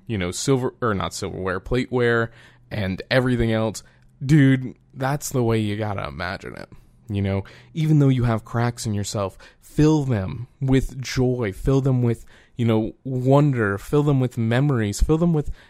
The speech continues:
you know, anything that you need to, that's legal, that make you feel whole again.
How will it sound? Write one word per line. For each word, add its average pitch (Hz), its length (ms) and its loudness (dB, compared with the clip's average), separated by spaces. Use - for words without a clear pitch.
you 135 100 2
know, 123 200 4
anything 151 600 0
that 135 220 2
you 117 80 0
need 196 260 2
to, 113 240 0
that's - 300 -10
legal, 123 340 -2
that 135 460 4
make 156 440 -2
you 160 160 0
feel 143 480 0
whole 196 440 0
again. - 440 -14